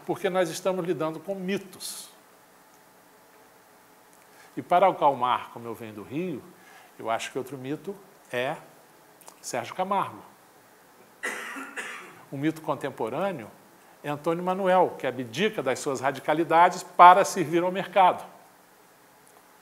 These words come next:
Não há aqui um discurso, é, como também eu acho que Portinari é outro, que,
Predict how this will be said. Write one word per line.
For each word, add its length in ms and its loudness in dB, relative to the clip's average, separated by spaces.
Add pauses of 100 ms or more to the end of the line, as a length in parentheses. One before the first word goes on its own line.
(1600)
Não 240 2
há 280 10
aqui 440 -2
um 120 -4
discurso, 760 -4 (640)
é, 380 2 (200)
como 260 0
também 420 4
eu 120 4
acho 240 6
que 60 -6
Portinari 680 2
é 80 8
outro, 460 4 (960)
que, 360 -4